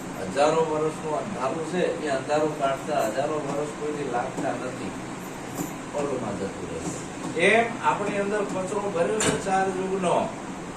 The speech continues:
પણ સદગુરુ શરણે સાધક જાય ને તો એક જ રાતમાં એ કચરો ભડાક દઈને નીકળી જાય છે. આ અમારો એક મહિનાનો મેળો હોય પણ મહિનો જોતા ના વાર લાગે, થાય, થાય જ નહીં. તો આટલી સમજણ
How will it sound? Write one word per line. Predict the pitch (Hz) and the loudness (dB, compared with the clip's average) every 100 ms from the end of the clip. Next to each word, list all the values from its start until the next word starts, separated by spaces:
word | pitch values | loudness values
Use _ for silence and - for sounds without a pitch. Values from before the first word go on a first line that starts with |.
| - - | -8 -8
પણ | - 151 | -6 -2
સદગુરુ | 165 170 180 185 180 175 | 2 2 2 0 0 0
શરણે | 175 180 | -2 0
સાધક | 160 151 156 180 160 | 0 2 2 0 0
જાય | 156 185 220 | 4 6 6
ને | 214 | 2
તો | 180 | 2
એક | 151 175 - 180 | 2 2 -2 -4
જ | |
રાતમાં | - - 160 165 175 | 0 2 2 0 -2
એ | 156 | -2
કચરો | 147 147 147 151 143 - - - | -2 -4 -4 -2 -2 -2 -6 -6
ભડાક | - 165 175 - 143 | 6 10 10 10 0
દઈને | 139 | -2
નીકળી | - - 101 - | 0 -2 -2 -4
જાય | - | 2
છે. | - - - - - - - - - - - - - - - - - | 4 4 2 -6 -8 -8 -8 -8 -8 -8 -8 -8 -8 -10 -10 -10 -8
આ | - | -6
અમારો | 143 131 120 123 151 | -4 -4 -4 -2 -2
એક | 170 202 - | 0 0 0
મહિનાનો | 107 107 - 139 143 - | -4 -4 -4 -4 -4 -4
મેળો | - - | -2 0
હોય | 139 131 | 0 0
પણ | - - | -2 -4
મહિનો | 131 - 95 - 120 127 - - 101 - | -4 -4 -4 -4 -4 -4 -6 -6 -6 -6
જોતા | 180 - | -6 -2
ના | 127 113 | -2 -2
વાર | 127 120 110 | -4 -2 -2
લાગે, | 107 98 - | -2 -4 -4
થાય, | - - - - - - 85 - - - - - - - - - - | -6 -8 -8 -8 -8 -8 -8 -8 -8 -8 -8 -8 -8 -8 -10 -10 -4
થાય | 120 147 | -2 -2
જ | |
નહીં. | 147 180 - - - - - - - - | -2 -6 -6 -10 -10 -10 -8 -8 -8 -8
તો | |
આટલી | - - - - | -6 -6 -4 -4
સમજણ | 123 117 135 | -4 -4 -6